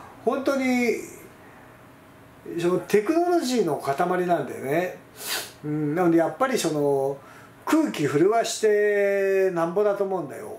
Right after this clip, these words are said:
音っていうのは。体で受けてね。体で受けて、その一部が耳の中に入って鼓膜振動して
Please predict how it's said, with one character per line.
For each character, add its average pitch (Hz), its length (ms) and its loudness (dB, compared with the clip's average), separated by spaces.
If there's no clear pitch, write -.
音 165 260 2
っ 170 60 -4
て 139 120 -2
い 127 40 -2
う 127 60 -4
の 120 100 -8
は。 107 160 -10
体 165 360 0
で 151 100 0
受 143 200 -2
け - 40 -8
て 117 80 -12
ね。 170 460 -2
体 240 400 0
で 269 120 0
受 208 240 0
け 202 40 -6
て、 214 120 2
そ 196 140 -2
の 208 120 2
一 202 220 -2
部 233 80 0
が 190 100 2
耳 160 260 0
の 202 120 0
中 196 180 0
に 170 60 2
入 165 140 2
っ - 20 -8
て - 100 -6
鼓 - 160 -4
膜 175 220 0
振 175 260 2
動 175 180 2
し 165 120 -4
て 185 240 0